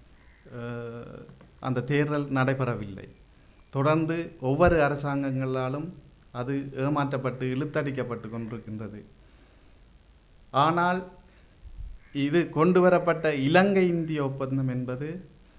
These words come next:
இன்றும் அது ஒரு நடைமுறையிலே இருக்கின்றது.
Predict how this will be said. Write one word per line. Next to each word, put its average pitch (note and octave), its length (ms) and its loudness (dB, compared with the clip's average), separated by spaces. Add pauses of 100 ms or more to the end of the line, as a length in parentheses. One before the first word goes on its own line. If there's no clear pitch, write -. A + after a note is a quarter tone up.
(380)
இன்றும் E3 420 0 (320)
அது C3+ 180 -2
ஒரு C3+ 140 0
நடைமுறையிலே C3+ 680 2
இருக்கின்றது. A2+ 560 -8